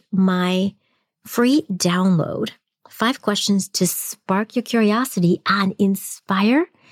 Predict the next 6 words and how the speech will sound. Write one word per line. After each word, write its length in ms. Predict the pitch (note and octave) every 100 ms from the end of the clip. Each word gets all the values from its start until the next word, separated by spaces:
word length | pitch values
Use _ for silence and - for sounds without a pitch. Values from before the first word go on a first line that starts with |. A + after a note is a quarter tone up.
| _ _ _ -
Your 160 | A3+ A3
Reinvention 600 | G3+ C4+ C#4+ G#3 A3 G3+
Rebel 220 | F#3 G#3
Journey, 640 | F#3+ F#3+ A3 G#3 - - - _ _ _ _ _ _
because 220 | A3+
it 80 | C4